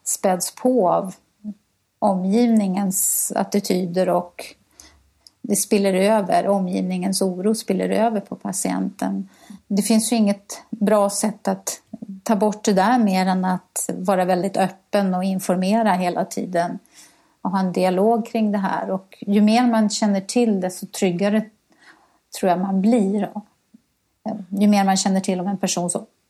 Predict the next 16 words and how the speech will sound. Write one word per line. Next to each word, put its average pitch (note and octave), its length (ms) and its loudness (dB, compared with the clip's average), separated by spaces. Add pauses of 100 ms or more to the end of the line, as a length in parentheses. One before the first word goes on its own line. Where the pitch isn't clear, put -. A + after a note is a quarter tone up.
(520)
epilepsisjukdom F#3+ 1040 0
och F3 120 -4
tillhörande F#3+ 680 2
symptom, G3 560 2
som E4 220 0
till G3+ 180 0
exempel F#3 480 -2
oro F3 280 0
och E3+ 140 0
ångest, F3+ 480 -8 (440)
så, G3+ 360 -2
så G#3 140 -2
blir F#3+ 200 2
man F3+ 200 0
tryggare F#3+ 640 0 (920)
som F3 360 -4